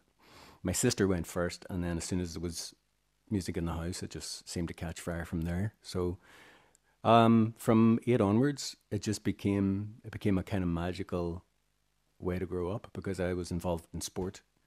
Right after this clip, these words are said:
and, and music. And, you know, anything really culturally rich and vital was kind of going through the valleys. So, um, I just wanted to be as close to them as possible.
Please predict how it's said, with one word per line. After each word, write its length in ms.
and, 360
and 200
music. 380
And, 180
you 60
know, 100
anything 440
really 400
culturally 760
rich 540
and 140
vital 540
was 320
kind 240
of 80
going 220
through 220
the 80
valleys. 580
So, 360
um, 580
I 80
just 220
wanted 240
to 60
be 100
as 100
close 220
to 80
them 180
as 80
possible. 500